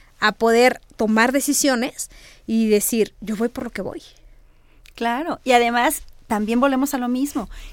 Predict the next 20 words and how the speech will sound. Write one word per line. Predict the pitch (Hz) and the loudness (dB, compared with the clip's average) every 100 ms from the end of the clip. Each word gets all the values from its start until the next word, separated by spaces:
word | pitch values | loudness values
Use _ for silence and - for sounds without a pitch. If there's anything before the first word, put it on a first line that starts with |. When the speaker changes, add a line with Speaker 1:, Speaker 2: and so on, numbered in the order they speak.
| - | -4
Speaker 2:
Qué | 269 | 0
importante | 277 330 294 269 262 262 | 2 2 0 -2 0 0
es | 247 | 0
tener | - 233 226 | -4 -4 -2
un | 240 | -4
mentor | 208 190 - 208 220 - | -4 -6 -2 0 0 -4
y | - | -10
confiar | 202 196 233 214 | -10 -6 -4 -2
en | 226 | -4
personas | 214 185 - 214 208 214 - | -8 -10 -8 -6 -4 -6 -6
que | - - | -8 -8
han | 208 202 | -10 -8
tenido | 220 208 208 | -8 -6 -8
ya | 196 220 | -6 -4
una | 240 | -4
trayectoria, | 202 185 180 - 202 196 196 202 - - - - - | -6 -10 -10 -6 -6 -4 -4 -6 -10 -20 -20 -20 -14
cierta | - 233 - | -4 -2 -2
capacitación, | - 202 - - 180 202 202 | -6 -8 -10 -10 -10 -8 -8
cierta | 220 208 254 | -8 -8 -8
formación, | 240 196 185 180 196 214 | -8 -10 -10 -10 -10 -10